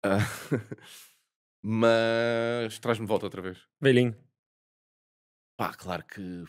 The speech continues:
Speaker 1: é muito difícil. É muito difícil. E tu, se reparares, eu ia dizer há pouco, se reparares no Carlin e mesmo noutras carreiras de gajos que morreram velhos a fazer, isto, isto não é uma,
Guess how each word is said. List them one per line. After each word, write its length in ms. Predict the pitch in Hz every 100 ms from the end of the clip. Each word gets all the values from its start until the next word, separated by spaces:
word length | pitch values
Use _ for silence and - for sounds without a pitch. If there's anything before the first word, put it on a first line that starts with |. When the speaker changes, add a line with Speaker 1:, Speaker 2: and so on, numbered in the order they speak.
| -
Speaker 1:
é 100 | 85
muito 180 | 90 82
difícil. 380 | - - - _ _ _ _
É 40 | -
muito 160 | 71
difícil. 360 | 73 - 82 80
E 60 | 76
tu, 240 | 90 78
se 140 | - -
reparares, 400 | - 82 80 73
eu 80 | 76 85 80 82
ia 140 | 78
dizer 180 | 73 76
há 60 | 78
pouco, 240 | 76 73
se 40 |
reparares 420 | - - 78 78 -
no 60 |
Carlin 480 | - 95 95 80 73
e 60 | 76
mesmo 160 | 76
noutras 280 | 76 78 78
carreiras 420 | - 76 76 73
de 80 | 71
gajos 340 | 73 69 - _ _ _ _ _ _ _ _ _ _ _ -
que 320 | 73 71 71
morreram 640 | 71 71 - 78 78 76 73
velhos 420 | 80 78 71 71
a 40 |
fazer, 540 | 73 85 73 82 87 95
isto, 460 | 117 110 - 85
isto 160 | - -
não 160 | 80 82
é 100 | 87
uma, 480 | 87 90 90 87